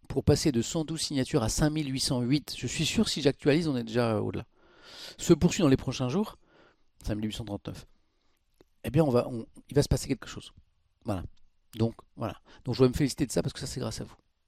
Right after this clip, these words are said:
Voilà. De toute façon, on en parlera régulièrement parce que je pense que c'est une petite mission qu'on s'est donnée. De parler de cette pétition, hein, euh, et de la faire sortir un petit peu de, de l'ombre. Ah,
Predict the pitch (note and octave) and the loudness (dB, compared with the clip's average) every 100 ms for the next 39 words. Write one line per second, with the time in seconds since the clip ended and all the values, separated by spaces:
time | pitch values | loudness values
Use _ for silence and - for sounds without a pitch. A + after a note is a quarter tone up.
0 | _ _ - - - - C3 F#3+ E3 C#3 | _ _ -20 -18 -18 -4 0 4 6 8
1 | D3+ D3+ C3 B2 D3+ F3 - B2 C3 - | 8 8 6 6 4 0 -2 -6 -8 -4
2 | A2 G2+ - - - C#3 G#2+ - - C#3 | -6 -6 -14 -20 -12 -8 -8 -10 -4 -2
3 | - E3 C#3+ A#2+ C3 G#2 - - _ _ | 0 0 0 0 0 0 -2 -10 _ _
4 | _ _ _ _ _ _ _ _ _ - | _ _ _ _ _ _ _ _ _ -4
5 | C3+ A2+ G#2 D3 C3 - - C3 - A2 | 0 0 4 4 4 4 2 0 0 -4
6 | - - - - - - _ B2 G#2 _ | -8 -12 -20 -20 -20 -20 _ -14 -14 _
7 | - - - A#2 A2+ A2 A#2+ G#2+ C3+ - | -20 -20 -4 0 2 2 0 0 0 0
8 | B2 - A2+ - - A#2+ G#2 F#2 F2+ F#2+ | -2 -2 -2 -6 -6 -4 -2 -4 -6 -8
9 | - - _ A#2+ G2+ D#2+ - - _ _ | -12 -18 _ -4 -4 -6 -14 -20 _ _
10 | _ _ _ _ _ _ _ - C#3 A2 | _ _ _ _ _ _ _ 0 2 0